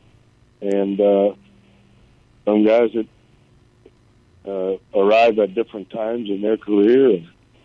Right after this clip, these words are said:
you know, some guys never arrive. But, uh, all credit goes to him. But, but he, uh, he found the right time to,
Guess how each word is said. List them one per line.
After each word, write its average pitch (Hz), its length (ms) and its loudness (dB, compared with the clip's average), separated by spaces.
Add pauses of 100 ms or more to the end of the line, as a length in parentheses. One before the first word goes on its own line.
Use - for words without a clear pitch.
(160)
you 101 140 -4
know, 95 80 0 (100)
some 113 180 2
guys 110 300 4
never 113 300 2
arrive. 90 400 -2 (100)
But, 95 140 -6 (340)
uh, 90 40 -8
all 95 360 0
credit 107 380 0
goes 104 240 0
to 104 80 -2
him. 110 360 0
But, 104 220 0 (160)
but 107 200 0 (1080)
he, 113 420 2
uh, 104 160 2 (720)
he 107 100 -8
found 101 300 -2
the 98 80 2
right 104 320 0
time 113 340 0
to, 95 220 0